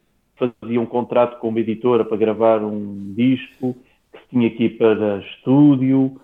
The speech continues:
que se tinha que trabalhar a promoção do disco, que se tinha que fazer um determinado número de coisas que hoje em dia são,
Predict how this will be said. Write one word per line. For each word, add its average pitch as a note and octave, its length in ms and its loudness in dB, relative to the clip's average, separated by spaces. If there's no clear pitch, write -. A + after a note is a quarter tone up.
que - 80 -20
se - 140 -20
tinha A#2+ 320 4
que A#2 340 2
trabalhar A2 540 4
a G#2+ 60 2
promoção G#2 460 -6
do F#2+ 120 -10
disco, B2 640 2
que - 540 -18
se - 60 -20
tinha A2+ 140 -2
que A2 80 -10
fazer A2+ 240 2
um A2 120 0
determinado A2+ 360 2
número A2+ 180 -2
de - 40 -14
coisas C3+ 260 -2
que D3+ 120 -2
hoje C#3+ 100 -2
em D3+ 60 -2
dia D3+ 260 0
são, D3 300 -2